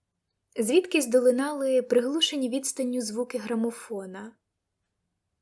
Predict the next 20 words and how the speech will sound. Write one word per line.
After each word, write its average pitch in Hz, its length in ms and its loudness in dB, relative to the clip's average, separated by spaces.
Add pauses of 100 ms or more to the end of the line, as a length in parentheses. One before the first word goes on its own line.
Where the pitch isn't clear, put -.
(400)
А 208 280 -2
ще 330 280 0
за 285 160 2
годину 202 600 -2 (1500)
на 220 180 0
оповитих 254 560 0
присмерком 226 680 -2
вулицях 269 800 -4
під 202 160 0
величезними 226 720 2
дубами 220 480 2
і 208 60 -2
в'язами 240 720 0 (480)
одна 226 360 2
по 262 220 2
одній 285 500 -4
оживали 240 560 0
затінені 262 640 -2
веранди 220 440 0
будинків, 202 920 -4